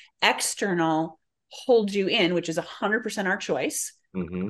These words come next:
Speaker 1: Decide to let the internal come out or, or flow or be. Uh, it's not even about coming out. It's about being.
Speaker 2: Right. Yeah.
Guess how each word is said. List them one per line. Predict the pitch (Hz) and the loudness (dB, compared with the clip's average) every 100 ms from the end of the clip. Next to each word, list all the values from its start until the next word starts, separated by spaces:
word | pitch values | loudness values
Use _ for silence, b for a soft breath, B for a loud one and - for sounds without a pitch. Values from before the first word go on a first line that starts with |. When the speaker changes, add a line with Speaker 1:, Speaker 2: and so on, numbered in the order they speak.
| - - | -8 -14
Speaker 1:
Decide | - 202 190 196 | -4 2 4 4
to | - | 2
let | 202 190 | 2 2
the | 196 - | 2 -2
internal | 220 226 208 170 160 170 - _ | -2 -2 0 0 0 -2 -8 _
come | - 165 - | -12 -10 -2
out | 170 170 143 - - | 2 2 0 -4 -6
or, | 160 160 160 | 0 0 0
or | - 170 165 | -4 -2 -2
flow | - 190 190 175 | 0 6 8 8
or | 160 | 6
be. | 170 185 185 151 131 - b b b b - | 4 -2 -2 -2 -2 -6 b b b b -10
Uh, | 147 143 143 | -6 -4 -6
it's | - | -2
not | 185 | 0
even | 185 175 | 2 2
about | 165 160 | 2 0
coming | - 175 151 | -4 -4 0
out. | 170 135 147 | 2 2 0
It's | - | -4
about | 160 147 147 143 _ _ | -4 -2 -2 -6 _ _
being. | 151 240 - - - _ _ _ | -4 -4 -6 -8 -18 _ _ _
Speaker 2:
Right. | 78 82 82 - - _ _ | -4 -2 -2 -8 -16 _ _
Yeah. | 85 104 76 | -2 2 2